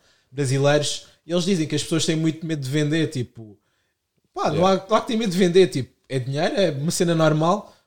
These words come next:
Speaker 1: por razão, pá, esquece. E é aquela coisa, aqui no imobiliário também temos muita questão do círculo de influências, o, tua rede de contactos, eu, por exemplo, o meu negócio é feito através de redes sociais, eh, e a minha rede de contactos.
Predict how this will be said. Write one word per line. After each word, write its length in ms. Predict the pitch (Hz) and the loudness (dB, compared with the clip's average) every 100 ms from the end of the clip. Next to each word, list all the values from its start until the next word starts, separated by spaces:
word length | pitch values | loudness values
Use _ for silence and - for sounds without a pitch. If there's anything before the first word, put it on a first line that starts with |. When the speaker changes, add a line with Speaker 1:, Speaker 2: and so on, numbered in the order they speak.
| _ | _
Speaker 1:
por 100 | - | -4
razão, 400 | 160 135 143 123 | 0 2 0 -2
pá, 440 | - 190 107 78 78 - | 0 0 0 -6 -18 -14
esquece. 520 | - 170 156 - - - _ _ _ _ _ | -4 0 0 -2 -8 -16 _ _ _ _ _
E 200 | 131 135 | -8 -2
é 80 | 135 | 0
aquela 300 | 135 151 147 | 0 0 0
coisa, 340 | 143 139 107 113 | 0 -2 -2 -8
aqui 140 | 135 | -8
no 100 | 131 | -6
imobiliário 460 | 135 127 131 131 131 | -4 -2 0 0 0
também 280 | 135 135 | 0 0
temos 220 | 131 131 127 | -2 -2 -2
muita 220 | 131 127 | -2 -2
questão 240 | - 131 | 0 0
do 80 | 123 | 0
círculo 320 | - 120 127 | -2 -2 -2
de 60 | 120 | -2
influências, 640 | 110 113 113 123 139 - _ _ _ _ _ _ | -4 -4 -4 -4 -8 -12 _ _ _ _ _ _
o, 160 | - 110 - _ - | -20 -20 -20 _ -2
tua 140 | 131 | -2
rede 200 | 135 127 | 0 -2
de 60 | - | 0
contactos, 760 | 127 120 120 123 - - - - | -2 0 -2 -4 -6 -10 -10 -20
eu, 100 | 95 | -20
por 80 | - | -16
exemplo, 260 | 101 - | -16 -14
o 40 | 107 | -16
meu 80 | 113 | -8
negócio 340 | 123 127 139 | -4 -2 -2
é 40 | |
feito 340 | 123 135 110 104 | -2 -2 -4 -6
através 340 | 110 107 104 | -10 -6 -6
de 100 | 90 | -6
redes 240 | 98 117 - | -8 -8 -6
sociais, 500 | 117 - 120 120 - - _ _ _ - | -8 -4 -2 -2 -6 -16 _ _ _ -12
eh, 280 | 120 120 123 | -6 -2 0
e 60 | |
a 40 | 120 | 0
minha 140 | 123 | -2
rede 200 | 127 117 | -2 -4
de 60 | - | -4
contactos. 600 | 120 113 101 - - | -4 -4 -6 -8 -18